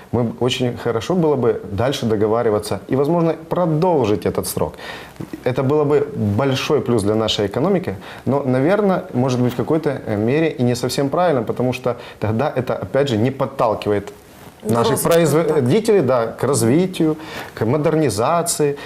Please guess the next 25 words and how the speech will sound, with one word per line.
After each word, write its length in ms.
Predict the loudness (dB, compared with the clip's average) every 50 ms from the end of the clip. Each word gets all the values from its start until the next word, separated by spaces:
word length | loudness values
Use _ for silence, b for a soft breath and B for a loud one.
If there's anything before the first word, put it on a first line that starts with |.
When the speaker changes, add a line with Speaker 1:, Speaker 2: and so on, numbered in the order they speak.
| B B
Speaker 1:
ко 120 | -4 -4
всем 340 | -2 -2 0 0 0 0 0
друг-, 220 | 0 0 -2 -2
тем 180 | -2 -2 0 0
принципам, 540 | 2 2 2 2 2 -2 -2 -2 -2 -2 -2
которые, 440 | -4 -2 0 0 2 4 2 2 2
э, 400 | 2 0 2 2 2 2 2 0
должны 320 | 0 0 0 2 2 2 2
быть. 280 | 2 2 2 0 0 -4 B B B B B B B B B -8 -2
Я 240 | 0 2 2 2 2
всегда, 420 | 0 0 0 2 2 2 2 0 -2
э, 340 | -4 -4 -2 0 0 -2 -2
вспоминаю, 840 | -4 -4 -4 -2 0 0 2 2 2 2 2 2 4 4 2 2 0 -2
э, 280 | -2 0 0 0 0 -2 -4 -8 -12 -16 -12 -6 -4
м, 640 | -2 -2 0 0 0 0 -2 -2 -2 -4 -4 -4
сюжет 420 | -2 0 0 2 2 2 0 0 -4 -10 B B B B B B B B B B B -8
про 160 | -4 -4 -2 0
наш, 420 | 0 0 0 0 -2 -4 -4 -2
э, 320 | -2 -2 0 -2 -2 -4 -6 -6 -8 -10 -12 -12 -12 -12 -10 -10 -10 -10 -10 -8 -6 -2 -2
больш-, 340 | 0 0 -2 -2 -2 -2 -2
большой, 460 | 0 0 0 0 0 0 0 2 2 0
э, 500 | 0 -2 -2 -2 0 -2 -2 -2 -2 -4
автомобильный 460 | -4 -4 -2 -2 0 0 0 0 0
завод 300 | 0 2 0 0 0 0
заз. 320 | -2 -2 -2 -2 -6 -12